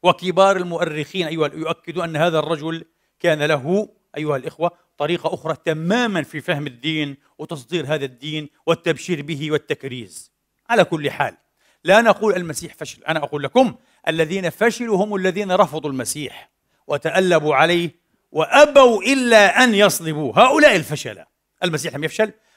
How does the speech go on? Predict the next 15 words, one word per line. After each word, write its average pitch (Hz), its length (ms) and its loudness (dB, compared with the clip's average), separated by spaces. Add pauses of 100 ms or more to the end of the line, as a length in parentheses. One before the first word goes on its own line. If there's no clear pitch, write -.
(140)
وبالتالي 180 380 -6
محمد 285 580 -2
لم 240 200 -6
يفشل. 196 260 -4
لماذا 180 320 2
عاد؟ 135 360 2
لأن 143 220 -10
محمد 180 640 -4
مات 175 460 -2
يوم 180 340 0 (240)
مات 254 480 4 (640)
وقد 160 500 2
ضرب 165 460 2
الإسلام 170 600 -4
بجيرانه 147 1160 0